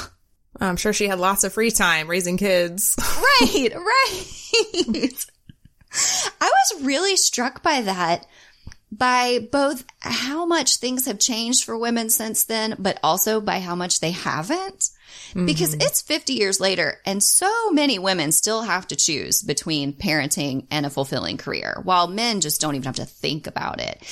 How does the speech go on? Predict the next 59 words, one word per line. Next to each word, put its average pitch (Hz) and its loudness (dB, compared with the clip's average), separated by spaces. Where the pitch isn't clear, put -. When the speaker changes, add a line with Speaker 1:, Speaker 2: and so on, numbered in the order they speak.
Speaker 1:
It's 240 -2
maybe 370 0
not 196 0
as - -2
explicit - -2
as 240 -2
it 247 -4
was 254 -2
back 254 -2
then. 247 -4
Like, 214 -4
you 190 -6
didn't, 185 -4
you 208 -4
aren't 202 -2
gonna 185 -4
hear 175 -2
men 160 0
now 160 0
being 156 0
like, 139 -4
"I 190 0
don't 143 -4
want 147 -2
my 185 2
wife 147 0
to 165 -8
work." 170 0
But, 220 0
like, 208 0
how 403 0
many 427 -2
women 302 0
do 196 -4
you 220 -6
know? 170 2
I - 0
can 320 0
think 220 -2
off 180 -4
the 185 -2
top 180 -2
of 165 -4
my 165 0
head 180 0
of 147 -2
at 143 -6
least 185 2
<laughs> - 2
five 196 2
or 180 -6
six 165 0
that - -2
either 208 0
cut 247 -4
back 254 0
on 202 -6
their 190 -2
hours 165 0